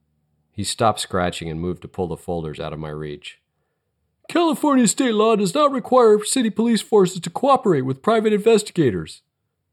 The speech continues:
he said, "nor do Union City statutes. In fact,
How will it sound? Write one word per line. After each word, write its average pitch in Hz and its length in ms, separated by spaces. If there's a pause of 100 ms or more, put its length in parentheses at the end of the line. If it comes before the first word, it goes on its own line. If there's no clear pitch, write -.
he 82 140
said, 73 480 (560)
"nor 277 240
do 247 80
Union 247 300
City 226 280
statutes. 185 840 (440)
In 170 100
fact, 208 500